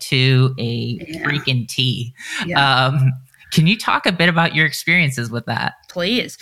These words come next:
Speaker 2: So I had an interesting, I had a, a very anxious, I was very anxious always in my life. And my aunt told me once that my grandmother had said, I am not religious. I am just profoundly superstitious,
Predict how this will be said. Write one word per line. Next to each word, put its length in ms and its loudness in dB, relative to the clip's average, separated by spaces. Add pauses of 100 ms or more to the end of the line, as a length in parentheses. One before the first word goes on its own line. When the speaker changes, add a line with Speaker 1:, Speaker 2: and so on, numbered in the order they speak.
(140)
Speaker 2:
So 460 0
I 180 6
had 220 2
an 120 2
interesting, 580 -4
I 160 2
had 280 -2 (300)
a, 120 -2 (360)
a 60 0
very 600 2 (380)
anxious, 640 -4 (320)
I 40 0
was 240 -2
very 320 2
anxious 400 -4
always 380 -2
in 60 -6
my 140 -6
life. 300 -12 (340)
And 280 2 (140)
my 320 0
aunt 280 2
told 240 0
me 140 0
once 380 0
that 120 0
my 180 0
grandmother 580 0
had 220 0
said, 340 -2 (320)
I 180 2
am 200 6
not 300 2
religious. 640 -2 (120)
I 120 2
am 160 2
just 280 -2
profoundly 920 0
superstitious, 1080 -6